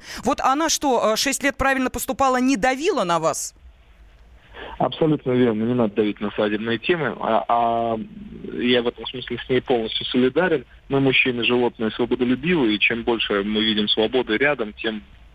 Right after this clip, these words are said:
Speaker 2: больше мы рядом остаёмся. А что касается, м, того, э, б-, почему этот шаг именно должен произойти и что значит женитьба, ну, на самом деле, э, в любом нормальном,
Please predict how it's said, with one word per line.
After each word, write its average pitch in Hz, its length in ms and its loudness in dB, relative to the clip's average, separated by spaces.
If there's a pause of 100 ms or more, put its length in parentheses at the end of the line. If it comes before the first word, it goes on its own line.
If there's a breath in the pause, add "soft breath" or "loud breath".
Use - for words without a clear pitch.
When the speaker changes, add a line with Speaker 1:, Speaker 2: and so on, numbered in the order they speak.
Speaker 2:
больше 123 280 0
мы 110 100 0
рядом 110 280 2
остаёмся. 104 580 -2 (400 loud breath)
А 113 160 2
что - 180 0
касается, 151 600 0
м, 123 640 0
того, 127 560 2
э, 104 40 -2
б-, 95 360 -6
почему 143 360 0
этот 123 180 0
шаг - 320 0
именно 110 440 0 (300 loud breath)
должен 120 380 0
произойти 127 560 -2 (100)
и 123 40 0
что 110 260 0
значит 107 320 -2
женитьба, 175 400 2
ну, 180 220 -2
на 131 160 0
самом 143 180 -2
деле, 120 220 2 (340 loud breath)
э, 110 240 4
в 113 240 -2
любом 135 260 2
нормальном, 107 720 0